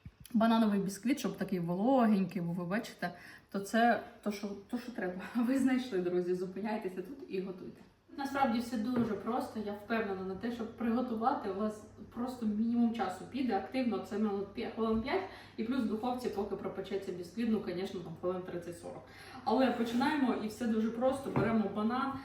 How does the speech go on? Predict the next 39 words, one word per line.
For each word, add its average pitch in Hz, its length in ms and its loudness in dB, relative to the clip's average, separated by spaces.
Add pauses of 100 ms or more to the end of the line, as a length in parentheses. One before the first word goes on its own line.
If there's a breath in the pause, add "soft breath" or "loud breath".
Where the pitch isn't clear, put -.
(200 loud breath)
або 220 300 6
виделку. 247 680 2
Я 247 120 2
люблю, 277 240 4
щоб 247 200 -4
виделку, 247 420 2
знаєте, 247 400 -2
тоді, 214 220 -2
е, 208 300 0
шматочки 220 720 0
будуть 226 440 0
попадатися, 180 640 0
і 180 60 -4
вони 233 200 0
дадуть 220 400 -4
таку 214 320 0 (380 loud breath)
вологість. 202 540 0
Можна 254 340 2
блендером. 196 560 2 (340 loud breath)
А 196 100 0
далі 240 480 4 (160)
мука 226 420 6
у 214 40 6
мене 226 240 6
рисова, 220 400 0
знову 220 260 4
ж 214 100 -2
таки, 185 180 -4
якщо 190 320 -2
ви 226 160 2
не 220 80 4
на 214 140 4
П 208 140 -6
П, 175 240 -6
якщо 160 260 -6
просто 214 360 0
шукали 208 440 -4
рецепт - 640 -4
снікерсу, 240 600 -2